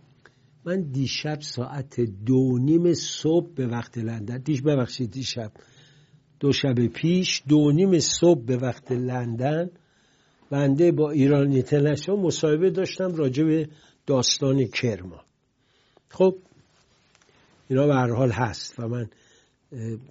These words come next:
مجبورم که کارم رو دنبال بکنم. لز-، الانم ببینم، فقط گاهی اوقات، ببخشید، یک اتفاقایی میفته که یه دفعه من می‌بینم مثلاً از تلویزیون عربی یا جای دیگه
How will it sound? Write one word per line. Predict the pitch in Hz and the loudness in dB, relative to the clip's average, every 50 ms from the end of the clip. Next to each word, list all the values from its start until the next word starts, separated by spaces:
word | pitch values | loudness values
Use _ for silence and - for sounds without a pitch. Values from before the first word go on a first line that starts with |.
| - _ - | -18 _ -6
مجبورم | 123 117 113 101 92 107 117 123 143 139 139 139 135 123 | -4 -2 -2 -2 -4 -2 0 2 4 4 4 2 0 0
که | - - - 135 139 131 135 135 139 _ _ _ _ _ _ _ _ _ _ _ _ _ _ _ _ _ - | -2 2 4 6 6 6 4 2 -2 _ _ _ _ _ _ _ _ _ _ _ _ _ _ _ _ _ -18
کارم | - - 127 135 151 160 170 170 160 165 | -6 0 4 6 6 8 8 8 6 6
رو | 156 | 4
دنبال | 139 139 135 123 110 113 135 135 143 | 4 4 4 4 4 2 2 2 2
بکنم. | 143 151 147 147 147 151 147 139 143 143 | 0 -2 -2 -2 -2 -2 0 0 2 2
لز-، | 135 117 107 120 | 0 0 -2 -4
الانم | 120 123 123 127 143 147 151 156 151 | -4 -2 0 0 2 2 2 2 2
ببینم، | 143 143 139 143 147 143 147 | 0 0 0 0 0 0 0
فقط | 139 143 - 113 - 131 135 135 135 - _ _ _ _ _ _ _ _ _ _ _ - | -2 -4 -8 -8 -4 -2 -2 -2 -2 -6 _ _ _ _ _ _ _ _ _ _ _ -4
گاهی | - 131 135 139 | 0 2 4 4
اوقات، | 131 120 104 127 123 113 | 4 2 2 0 0 0
ببخشید، | 107 131 123 113 117 107 98 - - - 107 98 - - | 2 0 0 0 -2 -6 -8 -8 -10 -10 -12 -12 -14 -16
یک | 202 190 160 127 127 113 120 - - 113 107 104 104 92 87 _ _ _ _ _ _ _ _ _ _ _ _ - | -12 -6 -4 -4 -4 -4 -6 -10 -10 -8 -6 -6 -6 -8 -10 _ _ _ _ _ _ _ _ _ _ _ _ -8
اتفاقایی | 120 - - - 120 - - 123 113 110 139 147 | -8 -6 -2 -2 -2 -2 -2 -4 -4 0 0 2
میفته | 151 151 156 156 147 - - 147 | 2 4 2 2 0 0 -4 -6
که | 123 - 156 | -2 0 2
یه | 147 135 | 2 2
دفعه | 120 131 117 98 131 | 2 2 -2 -2 0
من | 143 139 143 | 0 0 0
می‌بینم | 143 147 147 143 | 2 0 0 0
مثلاً | 127 120 - - 139 | -2 -4 -4 -4 -4
از | 127 123 | -6 -4
تلویزیون | - - 135 120 117 117 113 107 101 120 131 139 | -4 -2 0 0 0 0 -2 -2 -2 -2 -2 -2
عربی | 139 123 120 117 120 117 113 113 120 135 | -4 -4 -4 -4 -2 -2 -2 -2 0 2
یا | 139 135 | 2 2
جای | 127 113 131 139 139 135 | 2 2 2 2 2 0
دیگه | 120 120 113 113 131 147 147 | 0 -2 0 2 2 2 2